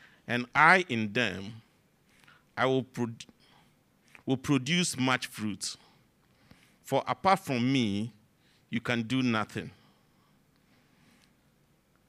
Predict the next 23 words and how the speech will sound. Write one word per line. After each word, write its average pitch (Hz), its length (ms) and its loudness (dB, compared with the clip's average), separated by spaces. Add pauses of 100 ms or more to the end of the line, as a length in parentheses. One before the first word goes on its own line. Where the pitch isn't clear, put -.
(420)
Anyone 165 540 4
who 208 160 -2
does 160 340 0
not 170 200 0
remain 139 460 2
in 113 260 -4
me 107 340 -2 (840)
is - 200 -4
thrown 156 400 2
away 120 300 0
like 110 260 -2
a 110 80 0
useless 120 560 -2
branch - 580 -8 (680)
and 110 200 -4
withers. - 680 -4 (880)
Such 180 400 2
branches 135 640 0 (880)
are 117 120 0
gathered 143 520 6
into 131 460 -2
a 107 60 -4
pile 123 580 0